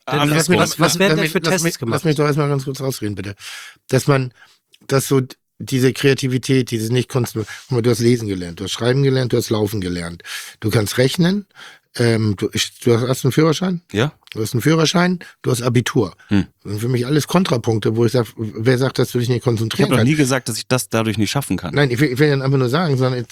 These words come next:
Speaker 2: dass, dass vielleicht sind einfach die allgemeingültigen Mechanismen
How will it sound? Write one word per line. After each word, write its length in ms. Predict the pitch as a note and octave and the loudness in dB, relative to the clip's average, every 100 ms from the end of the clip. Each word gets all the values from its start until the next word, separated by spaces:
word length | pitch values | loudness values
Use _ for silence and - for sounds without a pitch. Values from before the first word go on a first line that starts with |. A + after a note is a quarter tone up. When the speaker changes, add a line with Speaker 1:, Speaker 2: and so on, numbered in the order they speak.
| B2 | -4
Speaker 2:
dass, 220 | C3 - | -2 0
dass 260 | C#3 A#2+ - - - - - | 0 -2 -4 -16 -20 -16 0
vielleicht 340 | C#3 C#3+ C3+ | 2 2 2
sind 240 | C#3 C3+ - | -2 -2 -2
einfach 400 | B2+ C3 B2 A2+ - | 0 2 0 -2 -4
die 140 | A#2 G#2+ | -4 -2
allgemeingültigen 1400 | A#2 B2+ A#2 A2 B2 D3 D#3 C3 G#2+ C3+ C3+ B2 A2+ - - _ _ _ - | 0 0 2 0 2 2 2 0 2 2 2 -2 -6 -8 -16 _ _ _ -6
Mechanismen 960 | A2+ B2 A2+ A2 F#3+ G#3 - A2 F#2 | -2 -2 0 2 2 2 -4 -6 -8